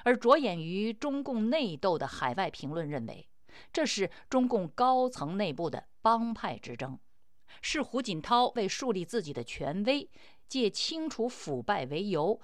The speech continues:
铲除陈良宇及背后的上海帮势力。大多数的中外异议界认同这一结论。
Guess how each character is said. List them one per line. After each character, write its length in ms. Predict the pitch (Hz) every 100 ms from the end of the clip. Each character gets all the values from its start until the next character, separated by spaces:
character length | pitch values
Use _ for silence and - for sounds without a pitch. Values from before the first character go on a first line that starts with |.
| - -
铲 480 | - 175 147 135 135
除 260 | - 226
陈 280 | 311 - 180
良 240 | 170 156 151
宇 300 | 117 117 131 - -
及 220 | 165 190
背 340 | - 269 156
后 220 | - 196
的 120 | 123 131
上 420 | - 247 185 76
海 240 | - -
帮 180 | - 185
势 240 | - 247 143
力。 160 | - - - - - - - - - - - - - - - - - -
大 220 | 277 214
多 180 | 220 247
数 160 | 240
的 160 | 180 156 - -
中 340 | 277 269 262 262
外 220 | 220 -
异 140 | 247 240
议 220 | 151 143
界 240 | - - - - -
认 320 | - 214 233 123
同 260 | - 127
这 100 | 151
一 140 | 127 117
结 160 | 113
论。 200 | 117 117